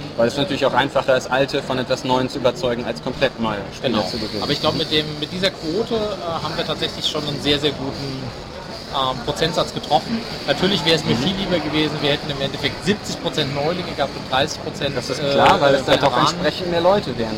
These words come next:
Speaker 2: Weil's
Speaker 1: natürlich.
Speaker 2: einfach neue Leute ansprechen
Speaker 1: Ja.
Speaker 2: würde dann dabei. Und das ist ja auch das, was wir damit erklärtermaßen versuchen. Wir versuchen, Leuten diese Sorte Spiel näher zu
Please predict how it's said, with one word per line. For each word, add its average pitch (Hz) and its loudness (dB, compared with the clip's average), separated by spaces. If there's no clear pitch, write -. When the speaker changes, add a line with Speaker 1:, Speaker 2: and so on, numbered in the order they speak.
Speaker 2:
Weil's 180 4
Speaker 1:
natürlich. 220 2
Speaker 2:
einfach 196 2
neue 202 6
Leute 226 4
ansprechen 135 -2
Speaker 1:
Ja. 110 4
Speaker 2:
würde 123 0
dann 139 -2
dabei. 139 -2
Und 156 -4
das 160 -4
ist - -6
ja 185 2
auch 147 -2
das, 170 0
was 180 -2
wir 170 2
damit 156 0
erklärtermaßen 151 -4
versuchen. 160 -8
Wir 147 -4
versuchen, 175 -6
Leuten 170 2
diese 170 -2
Sorte 165 0
Spiel 180 -4
näher 139 0
zu - -8